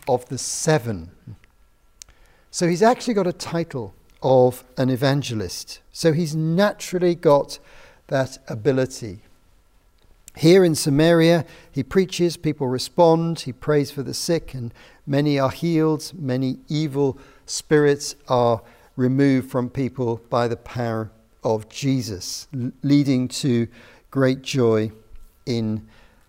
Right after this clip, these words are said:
that city. So Philip is a very interesting character.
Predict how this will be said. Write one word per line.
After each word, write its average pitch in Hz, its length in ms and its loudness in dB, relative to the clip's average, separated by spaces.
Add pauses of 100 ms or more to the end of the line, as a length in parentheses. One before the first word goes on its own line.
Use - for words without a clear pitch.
that - 400 -4 (140)
city. - 520 -6 (840)
So 185 220 2
Philip 277 520 2
is 170 140 -2
a 151 60 -4
very 170 440 2
interesting 147 560 -10
character. - 680 -12